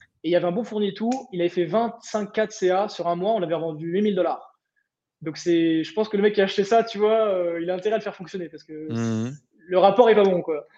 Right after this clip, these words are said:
Speaker 1: Mais nous, on était
Speaker 2: Mhm.
Speaker 1: gagnants. Donc, c'était plein d'O P comme ça. Et puis, euh, quand tu mets tout bout à bout, ça fait de l'argent. Euh, plus, euh, les shops où je prenais des parts, ça fait de l'argent. Et puis après, euh, il y avait les, il y avait YouTube qui commence à prendre. Là, à ce moment-là, ça commence à prendre. J'ai essayé de me mettre à la formation en voyant les gens autour de moi, ça a pas fonctionné.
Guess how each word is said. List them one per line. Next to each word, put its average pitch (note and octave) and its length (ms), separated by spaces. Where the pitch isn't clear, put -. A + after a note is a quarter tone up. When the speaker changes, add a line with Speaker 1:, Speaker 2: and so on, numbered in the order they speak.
Speaker 1:
Mais F3 100
nous, A3 120
on D4 40
était G3+ 120
Speaker 2:
Mhm. F#3+ 60
Speaker 1:
gagnants. A3 260
Donc, F3 140
c'était F#3 200
plein G3+ 140
d'O F#3 120
P F3+ 120
comme F3+ 140
ça. B3+ 200
Et G#3+ 60
puis, F3 180
euh, E3 200
quand E3 140
tu F3 100
mets E3 100
tout F3 100
bout E3 160
à E3+ 60
bout, G#3 160
ça - 140
fait E3+ 80
de D3+ 40
l'argent. D#3+ 380
Euh, D3 300
plus, F3 260
euh, D#3+ 360
les D#3+ 120
shops G3 200
où E3+ 60
je - 60
prenais D#3 160
des D3+ 100
parts, A3 220
ça F3 100
fait - 100
de - 40
l'argent. G3 440
Et G3+ 120
puis C3+ 100
après, F#3 240
euh, E3 180
il D3+ 60
y D3+ 40
avait D3+ 100
les, D3+ 380
il C#3+ 60
y D3+ 40
avait D3+ 100
YouTube F#3 240
qui F#3 80
commence F#3+ 240
à E3+ 60
prendre. A3+ 220
Là, F3+ 60
à - 20
ce - 120
moment-là, F#3 140
ça - 100
commence E3 200
à D#3 80
prendre. A3+ 280
J'ai E3+ 140
essayé A3 200
de G#3+ 60
me G#3 60
mettre G#3 180
à F#3+ 40
la F#3 80
formation F#3 480
en F3+ 60
voyant E3+ 260
les F3+ 80
gens E3+ 100
autour D#3+ 160
de E3 80
moi, F3+ 200
ça F3 140
a - 40
pas D#3+ 120
fonctionné. E3 520